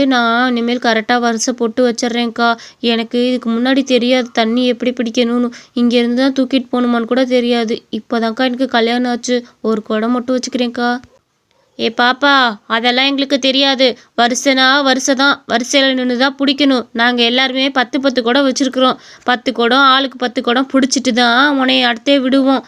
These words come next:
சரியா? போ மொத. சரிங்கக்கா, கோவப்படாதீங்க. நான் நிக்கிறேன், நீங்க பிடிச்சிட்டு கூட எனக்கு விடுங்க. நான் அங்கனக்குள்ள நிக்கிறேன்.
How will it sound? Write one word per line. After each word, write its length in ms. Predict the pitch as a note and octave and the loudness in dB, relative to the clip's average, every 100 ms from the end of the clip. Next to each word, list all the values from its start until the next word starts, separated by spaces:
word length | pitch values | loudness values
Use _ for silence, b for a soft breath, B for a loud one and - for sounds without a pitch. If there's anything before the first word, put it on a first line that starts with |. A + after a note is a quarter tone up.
| b | b
சரியா? 480 | - C4+ B3+ A#3+ C4 | 0 2 2 2 0
போ 300 | C4 - C#4 C4+ | 0 0 2 2
மொத. 340 | B3+ A#3 A#3 G#3 _ _ _ _ _ _ _ | 0 0 0 -2 _ _ _ _ _ _ _
சரிங்கக்கா, 680 | - - C#4 B3+ C#4 C#4 C4+ C4 B3+ | -10 -2 0 2 2 2 2 0 -2
கோவப்படாதீங்க. 840 | - C4+ C#4+ C#4+ B3+ B3 B3 A#3+ A#3+ A3+ b b | -2 0 0 0 -2 -2 -2 -2 -2 -4 b b
நான் 260 | B3+ B3 A#3+ | -2 0 0
நிக்கிறேன், 400 | A#3 - C4 B3+ | -2 0 2 2
நீங்க 220 | C4 B3 | 2 2
பிடிச்சிட்டு 480 | A#3+ C4+ C4+ C4 C#4 | 0 2 2 0 0
கூட 180 | C4 B3+ | 0 2
எனக்கு 300 | C4 C4 C4 | 2 0 -2
விடுங்க. 340 | B3+ C4 B3+ B3 A#3+ B B | 0 0 0 -2 -6 B B
நான் 180 | C4 B3+ | -2 -2
அங்கனக்குள்ள 420 | B3 A#3+ A#3+ B3+ | -2 -4 -2 -2
நிக்கிறேன். 420 | B3+ B3 C4 B3+ | -2 -2 -2 -4